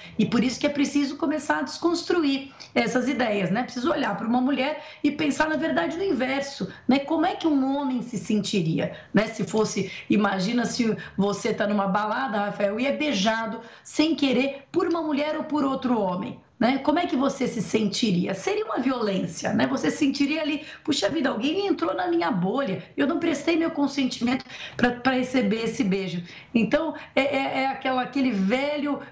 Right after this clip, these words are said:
conselho, mas ainda muito válido, de se colocar no lugar do outro e pensar como é que a gente se sentiria. Aí a gente começa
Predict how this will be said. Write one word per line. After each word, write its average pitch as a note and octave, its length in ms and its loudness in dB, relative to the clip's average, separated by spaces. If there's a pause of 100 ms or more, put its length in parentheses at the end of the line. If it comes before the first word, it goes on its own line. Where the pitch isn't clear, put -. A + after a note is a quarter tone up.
(100)
conselho, B3 840 0 (140)
mas A#3+ 280 0
ainda A#3 260 0
muito D4 320 2
válido, A#3+ 460 -2
de G3+ 80 -8
se - 160 -2
colocar E4 540 0
no D#4+ 100 0
lugar A#3 280 -2
do G3 120 -4
outro A3 320 -4 (200)
e C#4+ 60 0
pensar C#4+ 380 0
como C#4+ 200 2
é C4+ 100 -2
que C#4 100 -4
a - 20 0
gente B3 240 -2
se B3+ 100 -4
sentiria. A#3 560 0
Aí B3 140 -2
a D4 40 0
gente C4 200 -4
começa B3 400 -2